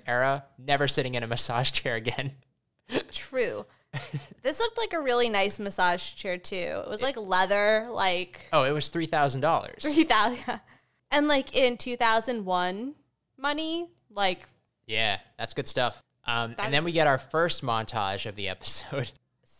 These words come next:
Speaker 2: So many montages. This is the episode, truly, of montages.
Speaker 1: Yeah, so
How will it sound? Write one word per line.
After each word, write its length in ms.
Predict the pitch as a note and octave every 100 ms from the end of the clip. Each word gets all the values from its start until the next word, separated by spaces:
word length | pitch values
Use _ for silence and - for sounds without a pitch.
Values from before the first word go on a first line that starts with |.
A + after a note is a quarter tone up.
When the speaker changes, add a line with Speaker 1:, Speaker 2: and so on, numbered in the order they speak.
| -
Speaker 2:
So 240 | - G3 F#3+
many 300 | F#3+ F#3 F3+
montages. 800 | F#3 F#3+ F#3+ - G#3 G#3+ - -
This 160 | A3
is 160 | - F#3+
the 160 | - -
episode, 640 | G3 - F#3+ - - -
truly, 520 | - G#3 F#3+ - - -
of 200 | F#3+ F#3
montages. 880 | F3+ - - - A3 - D3 - - B2
Speaker 1:
Yeah, 360 | A#2 G2+ F#2 -
so 520 | - C#3 A#2+ A#2